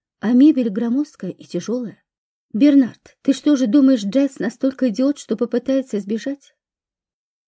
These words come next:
«Да, пришло мне такое в голову», признался я. «Он оказался бы последним дураком. Можешь себе вообразить беднягу Джесса в Москве, стоящим в очереди, чтобы получить по карточкам водку?»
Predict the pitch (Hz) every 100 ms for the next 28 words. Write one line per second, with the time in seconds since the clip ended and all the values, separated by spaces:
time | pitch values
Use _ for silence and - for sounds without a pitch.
0 | _ _ - 220 311 285 262 294 311 285
1 | 269 269 269 285 247 226 214 254 214 190
2 | 202 - _ _ 190 196 202 - 220 196
3 | 175 _ _ _ _ _ _ _ _ _
4 | _ _ 339 392 349 277 285 330 - 226
5 | 269 254 - 392 247 202 185 180 - 202
6 | 202 _ _ _ _ _ _ 254 330 262
7 | 233 262 226 254 240 220 254 269 220 226
8 | 254 247 220 180 277 285 - 196 233 254
9 | - 302 - 214 254 254 269 240 320 311
10 | 180 180 196 262 254 262 240 247 285 269
11 | 247 240 302 - - - 220 247 202 _
12 | -